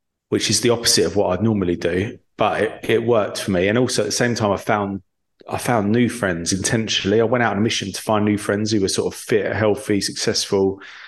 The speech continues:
And I did that as well. And it wasn't like I wanted to put my old mates in the bin. It was just, I wanted to evolve. Um, and yeah, actually, weirdly, now I see a, when I see my sort of schoolmates, uh, we all go out for a curry or whatever, and probably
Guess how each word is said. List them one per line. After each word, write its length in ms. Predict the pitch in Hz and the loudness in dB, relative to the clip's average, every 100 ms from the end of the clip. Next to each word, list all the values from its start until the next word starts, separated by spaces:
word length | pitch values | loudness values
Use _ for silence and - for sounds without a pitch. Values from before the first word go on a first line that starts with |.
| - - | -12 -2
And 220 | 101 98 | 2 2
I 120 | 95 95 | 0 -2
did 240 | - 107 - | -2 0 0
that 180 | 107 110 | 0 0
as 160 | 104 | 0
well. 140 | 110 120 | 2 2
And 80 | |
it 40 | 127 | 0
wasn't 260 | 131 113 | -2 0
like 120 | 104 101 | 0 2
I 60 | |
wanted 180 | 113 107 | 0 0
to 120 | 110 - _ - | -4 -8 _ -4
put 200 | 143 123 | -2 2
my 140 | 123 | 2
old 140 | 123 113 | 4 2
mates 260 | 107 - | -2 0
in 60 | 101 | -2
the 60 | |
bin. 280 | - 120 95 | 2 0 0
It 80 | 95 | -4
was 180 | 85 - | -6 -2
just, 460 | - - - _ _ | -2 -4 -12 _ _
I 60 | 104 | 0
wanted 240 | 110 98 | 2 0
to 160 | - 98 | 2 2
evolve. 480 | 90 123 95 98 - - - - - - | 4 2 2 0 -6 -16 -20 -20 -10 0
Um, 500 | 110 104 101 98 - _ _ _ _ _ - | 2 2 0 -4 -12 _ _ _ _ _ 0
and 460 | 131 120 110 - 151 | 2 4 0 -2 0
yeah, 220 | 131 120 | 2 2
actually, 260 | - - 110 | 2 2 4
weirdly, 400 | 135 107 101 101 127 | 4 2 0 -2 -2
now 260 | 127 120 | 2 2
I 40 | 101 | 2
see 200 | - 113 | 2 2
a, 120 | 113 - | 0 -2
when 140 | 127 117 | -4 -2
I 40 | |
see 200 | - 110 | 0 0
my 180 | 98 90 | 0 0
sort 260 | - - | -2 0
of 40 | - | 0
schoolmates, 1080 | - 131 107 98 92 113 - - - - _ | 2 2 2 2 2 0 -4 -6 -8 -12 _
uh, 60 | 117 | 0
we 120 | 120 | 2
all 80 | 110 | 2
go 140 | 113 | 2
out 140 | 98 87 | 0 0
for 120 | 95 | -4
a 40 | |
curry 320 | 92 - 117 104 | -2 0 4 4
or 60 | |
whatever, 340 | 98 104 107 107 | 4 2 4 2
and 160 | 101 - - - - _ | -2 -10 -16 -18 -20 _
probably 440 | - 151 113 - | -2 0 0 -2